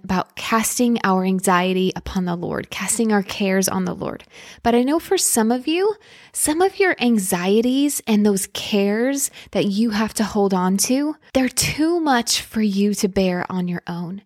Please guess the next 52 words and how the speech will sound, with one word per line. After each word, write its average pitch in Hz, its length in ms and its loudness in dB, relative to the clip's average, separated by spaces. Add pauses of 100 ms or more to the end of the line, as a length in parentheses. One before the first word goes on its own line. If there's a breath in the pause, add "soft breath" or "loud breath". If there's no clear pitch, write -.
(120)
And 233 160 4
sometimes 277 760 0
we 233 320 2
need 240 200 4
help 202 400 0 (360 loud breath)
walking 208 500 2
through 196 460 0
the 185 80 2
things 196 400 0
in 226 100 2
our 220 100 2
life 185 340 2
that - 120 -2
we've 196 200 0
gone 180 280 -2
through, 180 300 -6 (260 loud breath)
the 185 80 2
things 214 340 2
in 240 100 4
our 226 100 4
life 202 260 2
that 208 160 -2
we're 196 140 -2
going 196 340 2
through 208 300 0
currently. 185 680 -4 (140)
And 254 120 0
so 285 200 2
if 254 180 0
you 262 300 0
think 220 440 0
that - 180 -2
Christian 220 340 -2
counseling 240 680 -2
might 196 300 0
be 208 140 0
something 202 400 0
for 190 160 -4
you, 185 440 -2 (480 loud breath)
go 254 160 2
ahead 339 280 2
and 269 160 -4
check 226 200 0
out 190 220 -2
faithful 220 420 0
counseling 208 540 0
dot 202 220 2
com 214 400 2
slash 185 440 -2
Ronnie 196 380 2
and 185 220 -2
Mel, 190 340 0